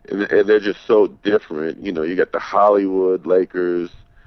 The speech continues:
um, the pretty boys. They run and gun. They got all the celebrities there at the game. Just, it's beautiful outside, and then Boston's gritty,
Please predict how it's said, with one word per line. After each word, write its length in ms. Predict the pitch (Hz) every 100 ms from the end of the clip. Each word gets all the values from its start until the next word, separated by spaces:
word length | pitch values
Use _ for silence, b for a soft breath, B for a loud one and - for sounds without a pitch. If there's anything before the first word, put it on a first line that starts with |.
| b b b b
um, 420 | - 80 76 69 -
the 60 |
pretty 320 | - - 104 92
boys. 540 | 92 90 87 85 87
They 140 | 80
run 320 | 80 92 92 90
and 140 | 80
gun. 300 | 104 98 95
They 60 | 85
got 160 | 87
all 100 | 82
the 80 | - -
celebrities 580 | 80 92 98 92 92 87
there 160 | 92 92
at 100 | -
the 60 |
game. 500 | - 127 117 113 107
Just, 320 | 101 - _ _ b b
it's 140 | b _
beautiful 500 | 139 151 143 127 127
outside, 640 | 120 117 - 117 113 107 101
and 120 | 101
then 180 | 101 107
Boston's 540 | 107 107 113 101 101
gritty, 460 | 95 117 110 107